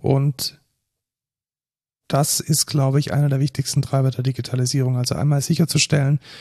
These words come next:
dass jeder Quatsch, den man in der Firma hat, überhaupt eine A P I zur Verfügung stellt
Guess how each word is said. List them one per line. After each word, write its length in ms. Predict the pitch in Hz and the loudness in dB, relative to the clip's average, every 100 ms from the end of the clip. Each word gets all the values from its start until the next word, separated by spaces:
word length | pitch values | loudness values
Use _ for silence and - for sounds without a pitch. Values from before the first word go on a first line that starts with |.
| - | -8
dass 180 | - 139 | 0 2
jeder 220 | 156 143 139 | 2 2 0
Quatsch, 360 | - - - | 0 0 0
den 120 | - | 2
man 120 | 151 139 | 2 2
in 80 | |
der 100 | 143 | 0
Firma 300 | 131 151 143 | 0 0 2
hat, 120 | 139 131 | 2 0
überhaupt 360 | 135 135 - | 2 0 0
eine 200 | 135 131 | 0 2
A 40 | - | 2
P 120 | 147 | 2
I 160 | 123 | 0
zur 120 | 127 131 | 0 -2
Verfügung 400 | 131 175 175 170 | 0 2 2 0
stellt 420 | - 151 165 | 0 0 0